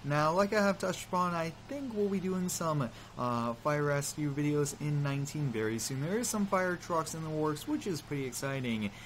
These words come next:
and I can't wait to bring this series over, and I do have a few more series, uh, we will be bringing over, but I wanna do more and more throwbacks here for all of you guys. Since we didn't use, uh, Rush seventy-two, we'll just put it back in, and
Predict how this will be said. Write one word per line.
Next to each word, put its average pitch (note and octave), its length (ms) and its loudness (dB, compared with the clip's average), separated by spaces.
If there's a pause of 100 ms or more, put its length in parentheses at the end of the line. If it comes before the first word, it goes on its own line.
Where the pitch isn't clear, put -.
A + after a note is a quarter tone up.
(140)
and A2+ 120 -2
I A#2 120 0
can't F3+ 200 -6
wait E3 160 -4
to C#3 100 -2
bring B2+ 300 -2
this A#2+ 140 -4
series B2+ 380 0
over, B2 320 0
and B2+ 100 0
I B2+ 120 0
do B3 180 -2
have C4 80 -2
a - 40 -6
few G#3 200 -2
more G3 240 2
series, C#3 580 0 (300)
uh, A2+ 180 0
we C3 160 -2
will D3+ 300 0
be G3+ 160 0
bringing D3 360 0
over, C#3 240 2
but C4 320 4
I G3 120 -2
wanna G#3 260 2
do G3 220 2
more C#3 340 0
and D3+ 100 0
more C#3+ 200 0
throwbacks C3 680 -2
here D#3 200 0
for A#2+ 240 -4
all G2+ 180 -2
of G2 80 -6
you G#2+ 80 -6
guys. B2 480 -2 (240)
Since D#3+ 260 -4
we D#3+ 120 0
didn't D#3 240 -2
use, D3+ 360 0
uh, C3 280 -2 (160)
Rush C#3+ 400 0
seventy-two, D3 560 -2
we'll A#3+ 160 -2
just B3+ 260 -4
put G#3+ 80 0
it D3+ 140 0
back G2+ 340 -2
in, C3+ 240 0
and G2+ 80 0